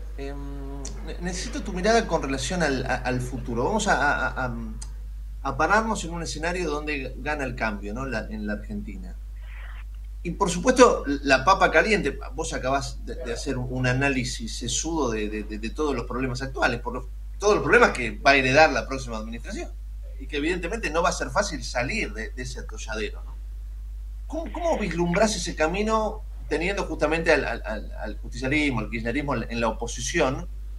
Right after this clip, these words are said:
poniendo piedras, trabas en el camino, los gremios, organismos de derechos humanos, piquetes, etcétera?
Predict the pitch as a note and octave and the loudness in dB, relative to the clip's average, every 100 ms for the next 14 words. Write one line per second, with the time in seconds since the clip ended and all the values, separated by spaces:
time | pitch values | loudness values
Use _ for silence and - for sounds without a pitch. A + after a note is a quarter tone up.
0 | - - B2+ C#3 C#3+ B2+ - D#3 D#3+ C#3+ | -10 -8 -4 -2 -2 -2 -2 2 4 4
1 | B2 B2 D3 C3 B2 B2 A#2 A2+ D3 E3+ | 2 2 6 6 6 0 -6 -6 -6 -4
2 | D3+ C#3 A#2 A2 G#2+ C#3 D3 C#3 B2 A2 | -4 -2 -4 -4 -4 0 2 2 0 -4
3 | G#2+ G2+ G2 A2 G#2+ A#2+ A2+ G2+ F#2+ - | -4 -6 -6 -8 -8 -8 -6 -6 -8 -8
4 | - A2 A2+ - - C3 C#3 B2+ A2+ G2+ | -8 -8 -8 -10 -6 2 6 6 6 0
5 | - - - C#3 C3 B2 - B2 C#3 A2 | -6 -6 4 4 4 0 -6 -6 -6 -4
6 | A2 G#2+ | -2 -4